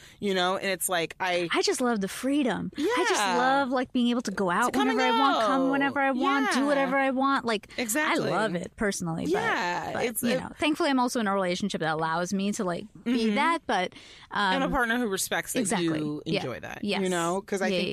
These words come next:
Speaker 2: yeah.
Speaker 1: that's what it comes down to, is, like, having, being with someone who gives you the
Speaker 2: Mm-hmm.
Speaker 1: room to breathe.
Speaker 2: Yep.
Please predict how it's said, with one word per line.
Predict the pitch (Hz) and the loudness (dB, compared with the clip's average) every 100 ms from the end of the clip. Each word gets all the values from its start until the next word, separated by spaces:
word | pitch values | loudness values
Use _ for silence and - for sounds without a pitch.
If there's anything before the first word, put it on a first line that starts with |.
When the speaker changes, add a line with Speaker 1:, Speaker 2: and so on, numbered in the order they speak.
| 170 | -2
Speaker 2:
yeah. | |
Speaker 1:
that's | 170 - | -4 -8
what | 160 170 | -4 -4
it | 156 | -4
comes | - 156 147 | -4 -6 -4
down | 147 147 | -6 -6
to, | 190 190 | -4 -4
is, | 156 | -2
like, | 160 | -6
having, | 170 165 160 151 - - - | -4 -6 -4 -8 -14 -12 -2
being | 196 185 | 0 0
with | 170 | -2
someone | 180 165 | -2 -2
who | 165 165 | -2 -4
gives | 160 147 151 | -4 -6 -4
you | 151 | -4
the | 147 147 - | -4 -6 -4
Speaker 2:
Mm-hmm. | 190 185 | 0 2
Speaker 1:
room | 165 220 269 | 2 0 0
to | 160 | -4
breathe. | 156 151 160 170 - | -6 -6 -6 -10 -8
Speaker 2:
Yep. | 185 196 247 | -2 0 -2